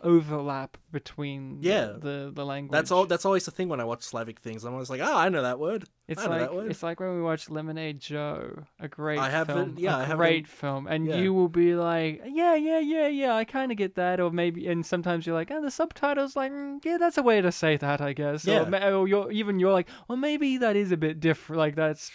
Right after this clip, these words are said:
Speaker 1: sounds somewhat like it, but not actually like it
Speaker 2: Yeah.
Speaker 1: in Polish."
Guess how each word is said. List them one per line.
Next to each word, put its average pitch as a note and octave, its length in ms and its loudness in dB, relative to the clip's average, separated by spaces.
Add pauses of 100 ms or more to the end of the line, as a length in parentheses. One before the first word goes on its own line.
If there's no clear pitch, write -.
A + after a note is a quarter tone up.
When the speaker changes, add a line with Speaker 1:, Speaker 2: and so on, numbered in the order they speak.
(100)
Speaker 1:
sounds F3 480 0
somewhat D4+ 680 0
like E4 360 0
it, E4 140 -2
but F#3+ 100 -2
not D3+ 220 -2
actually G#3+ 480 -4
like G#3+ 400 -4
it G#3 160 -6
Speaker 2:
Yeah. D#3+ 80 -2
Speaker 1:
in D3 400 -6
Polish." F#3 520 0